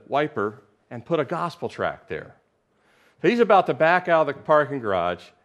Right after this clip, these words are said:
and he's like, "What is this?" Well, he didn't say stuff. Um, that was stuffed on the, uh, so he gets out and pulls it out and crumples it up.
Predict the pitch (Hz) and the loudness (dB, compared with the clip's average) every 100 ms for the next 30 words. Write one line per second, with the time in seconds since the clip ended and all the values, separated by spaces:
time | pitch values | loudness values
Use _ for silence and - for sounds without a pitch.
0 | - 147 170 - - 311 - 202 156 180 | -18 -12 -12 -10 2 2 4 0 2 2
1 | 156 - 117 135 127 113 95 - 95 - | 0 -4 -4 -4 -2 -6 -6 -4 -4 -4
2 | - - - _ 135 131 120 113 110 104 | -16 -20 -20 _ 2 6 6 6 0 -6
3 | 101 _ - - - _ _ _ - 143 | -12 _ -20 -20 -20 _ _ _ -2 0
4 | 170 160 143 - - 185 180 - _ 165 | 2 2 0 -2 0 2 0 -8 _ 0
5 | 147 143 139 139 131 _ _ _ 127 117 | 2 4 2 -2 -8 _ _ _ -8 -8
6 | - 117 104 95 95 139 135 175 156 147 | -8 -4 -4 -4 -6 -6 -6 -6 -6 -4
7 | 139 131 - - 165 170 147 131 120 - | -4 -4 -4 -8 -6 -6 -4 -4 -4 -4
8 | 120 107 - - 202 220 202 165 139 87 | -10 -12 -18 -4 -2 0 -2 -4 -6 -8
9 | _ | _